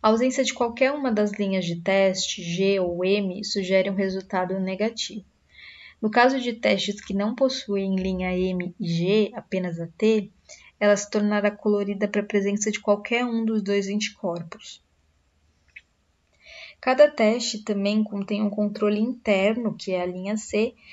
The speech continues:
que deve sim exibir uma linha colorida dos anticorpos de controle, independentemente do desenvolvimento da cor em qualquer uma das linhas de teste.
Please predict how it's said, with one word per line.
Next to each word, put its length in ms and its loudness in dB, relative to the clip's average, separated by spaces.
que 140 -2
deve 440 4
sim 420 -2
exibir 340 0
uma 160 0
linha 240 -6
colorida 560 -4
dos 220 -10
anticorpos 600 -4
de 80 -6
controle, 720 -2
independentemente 1040 0
do 140 0
desenvolvimento 720 -2
da 100 -2
cor 220 -6
em 80 -8
qualquer 480 0
uma 240 -2
das 180 -6
linhas 320 -4
de 140 -10
teste. 580 -8